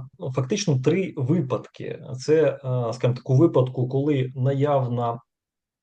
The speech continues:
заборгованість по кредитним зобов'язанням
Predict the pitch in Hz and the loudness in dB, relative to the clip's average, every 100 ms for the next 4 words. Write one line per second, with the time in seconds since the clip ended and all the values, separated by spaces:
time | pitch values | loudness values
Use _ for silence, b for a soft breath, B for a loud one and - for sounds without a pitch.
0 | _ _ _ 147 131 127 135 139 123 120 | _ _ _ -2 2 4 4 2 2 0
1 | - - 127 131 151 123 113 127 113 120 | -4 -8 -8 0 2 2 2 0 2 2
2 | 131 185 185 165 185 190 196 190 185 180 | 0 -2 -2 -2 0 0 0 0 -2 2
3 | 180 165 | 2 2